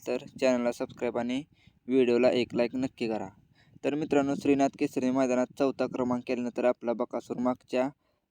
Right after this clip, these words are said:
महाराष्ट्र केसरी मैदानात एका टॉपच्या पायऱ्यात पळाला. मित्रांनो, आपल्या बकासूरचा पायरा होता त्या मैदानात भोळा शंकर बरोबर. अतिसुंदररित्या मित्रांनो, आपल्या बकासूरने गट पास केला होता त्या मैदानात आणि सेमीसाठी पात्र झाला होता. पण मित्रांनो, सेमीमध्ये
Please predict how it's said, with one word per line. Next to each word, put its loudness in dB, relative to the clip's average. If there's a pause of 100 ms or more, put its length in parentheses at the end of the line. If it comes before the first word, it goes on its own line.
महाराष्ट्र 0
केसरी -2
मैदानात 0 (100)
एका -2 (120)
टॉपच्या -4
पायऱ्यात 0 (120)
पळाला. 0 (440)
मित्रांनो, 2
आपल्या 0
बकासूरचा 0
पायरा 4
होता 2
त्या 0
मैदानात 0 (140)
भोळा 2
शंकर -2
बरोबर. 2
अतिसुंदररित्या -2
मित्रांनो, -2
आपल्या -4
बकासूरने -4
गट 2 (120)
पास -2
केला 2
होता 0
त्या 0
मैदानात -2
आणि -2 (480)
सेमीसाठी 0 (100)
पात्र 0
झाला 2
होता. -4
पण -6
मित्रांनो, -2
सेमीमध्ये 2